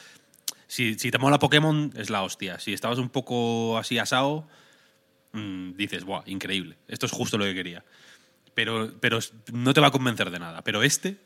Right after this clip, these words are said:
yo creo que te, que, mm, eh, eh, no, no terminas el año sin unos calzoncillos de Pikachu, eh, te lo digo. <laughs> Vas a ir al, al Uniclo y te vas a comprar el,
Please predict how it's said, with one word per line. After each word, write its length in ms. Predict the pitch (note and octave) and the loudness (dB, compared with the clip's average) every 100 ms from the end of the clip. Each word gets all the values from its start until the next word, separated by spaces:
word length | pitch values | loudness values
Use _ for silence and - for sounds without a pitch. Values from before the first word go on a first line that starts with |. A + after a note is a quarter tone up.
| _ - | _ -10
yo 120 | A2+ | -4
creo 160 | B2 C3+ | 2 2
que 80 | B2 | 2
te, 280 | G#2+ G2 | 0 -2
que, 400 | F#2 G2 F#2+ F#2 F2+ G2 | -4 -4 -4 -6 -10 -14
mm, 240 | F#2 F#2 F#2+ _ _ _ _ _ _ _ _ | -14 -14 -18 _ _ _ _ _ _ _ _
eh, 80 | - _ G#2+ - - G2 | -20 _ -20 -20 -20 -14
eh, 600 | G#2+ G#2 G#2+ G#2 G#2 G#2 | -10 -6 -4 -4 -4 -6
no, 140 | G2+ B2 | -4 0
no 160 | B2+ | 0
terminas 340 | B2+ C#3+ D3 C3 | 6 8 8 4
el 80 | B2+ | 4
año 180 | C#3+ | 4
sin 100 | A#2+ | 2
unos 140 | A2+ A2+ | 0 -2
calzoncillos 440 | A2 G#2+ G#2+ A2 | -4 -4 -2 -2
de 60 | G2+ | -2
Pikachu, 340 | F#2 F2 - | -4 -6 -8
eh, 40 | B2+ | -8
te 80 | A2+ | -8
lo 80 | |
digo. 160 | F#2+ F#2+ _ - - | -8 -10 _ -16 -6
<laughs> 1500 | G#3 - G3+ - G#3 A3 A#3 - G3+ F3+ F#3 - - - - | -4 -4 -8 -2 0 0 -2 -6 -6 -6 -8 -10 -10 -14 -12
Vas 180 | A#2+ A#2 | -2 6
a 40 | |
ir 80 | C3+ | 8
al, 180 | C3 A2+ | 8 6
al 140 | A2+ A2+ | 2 0
Uniclo 440 | A#2 C3+ E3+ F#3+ - - | 2 4 4 0 -6 -6
y 80 | |
te 60 | G#2+ | 0
vas 100 | G#2+ | 2
a 40 | |
comprar 340 | B2 A#2 B2+ B2+ | 2 4 4 6
el, 440 | A2+ G2+ G2 G2 | 6 4 -2 -6